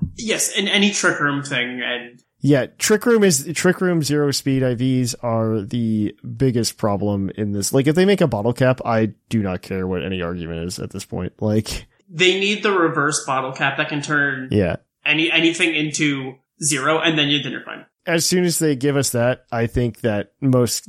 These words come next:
Speaker 2: of these arguments are moot. They want you to play their game. I'm shocked that a company that's running their own tournaments for their own video game is expecting you to do that.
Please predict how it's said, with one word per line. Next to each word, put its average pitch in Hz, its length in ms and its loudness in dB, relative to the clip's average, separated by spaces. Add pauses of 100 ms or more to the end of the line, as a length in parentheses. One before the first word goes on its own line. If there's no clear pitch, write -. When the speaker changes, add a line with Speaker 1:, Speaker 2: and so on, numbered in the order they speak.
(120)
Speaker 2:
of 113 100 2
these 110 180 0
arguments 104 400 0
are 101 100 2
moot. 110 360 2
They 120 100 4
want 113 240 2
you 98 40 -6
to 98 80 -2
play 107 180 0
their 98 140 0
game. 98 480 -2 (140)
I'm 107 200 -2
shocked 104 340 0
that 104 120 2
a 101 40 2
company 104 420 0
that's 95 260 -2
running 104 200 2
their 98 180 -2
own 95 120 -2
tournaments 101 400 -2
for - 100 -8
their 95 180 0
own 98 120 0
video 92 300 2
game 101 260 2
is 92 120 0
expecting 98 400 -2
you 95 120 0
to 92 100 -2
do 87 180 -2
that. 85 220 -2